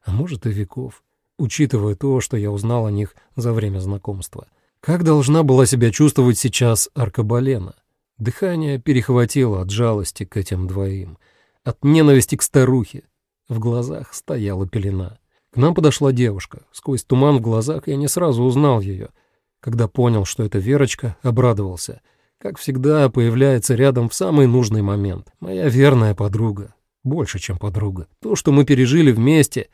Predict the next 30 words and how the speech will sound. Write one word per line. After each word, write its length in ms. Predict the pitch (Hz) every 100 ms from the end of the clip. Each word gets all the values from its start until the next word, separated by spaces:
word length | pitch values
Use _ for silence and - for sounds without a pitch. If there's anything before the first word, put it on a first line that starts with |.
| _
за 140 | 123
последние 580 | 123 117 135 127 110 110
дни, 300 | 110 135 117 -
сблизило 600 | 123 113 185 190 117 101
нас, 360 | 104 110 98 - _ _
заставило 540 | 101 123 - 226 180
стать 260 | 180 - 165
чем-то 320 | - 151 156
большим, 540 | 135 156 160 117 110 101
чем 200 | 127 110
просто 380 | 135 123 -
парой. 420 | 92 - 117 95 -
Я 240 | 90 131
и 40 | 139
думать 380 | 117 175 151 107
забыл, 440 | 117 107 107 87
что 160 | - 110
буквально 420 | 104 135 127 117
вчера 460 | - 107 101 123
она 160 | 120 117
бросила 440 | 117 160 143 117
меня. 380 | 101 95 90 - _
Именно 360 | - 190 180 175
ее 480 | 165 165 160 170 151
объятия 600 | 104 98 117 117 - 98
нужны 360 | 107 101 110
мне 200 | 95 92
сейчас. 560 | 85 95 - 98 92 - _ _ _
Как 280 | - 151 -
никогда. 640 | 110 98 107 95 98 87